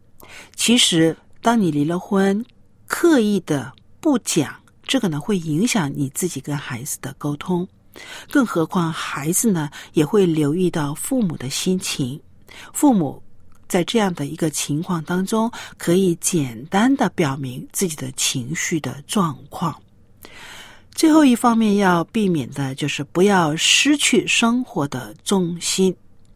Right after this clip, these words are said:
如果夫妻没有处理好离婚带来的一些负面的情绪，就很容易会引出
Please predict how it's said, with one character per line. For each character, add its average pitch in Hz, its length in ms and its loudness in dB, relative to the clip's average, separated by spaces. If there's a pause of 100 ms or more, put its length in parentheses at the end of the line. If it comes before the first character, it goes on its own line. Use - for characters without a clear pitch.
(600)
如 339 160 6
果 302 140 4
夫 262 160 -2
妻 254 320 2
没 190 240 2
有 170 160 -2
处 - 220 -2
理 185 160 2
好 165 440 -2 (140)
离 156 300 0
婚 190 300 2
带 190 220 2
来 139 240 -4
的 139 200 -6
一 165 120 -10
些 143 460 -4
负 294 420 2
面 175 240 2
的 143 140 -4
情 143 340 -6
绪， - 300 0 (540)
就 269 180 4
很 190 260 0
容 143 380 0
易 277 140 8
会 196 360 0 (300)
引 147 380 -4
出 208 480 4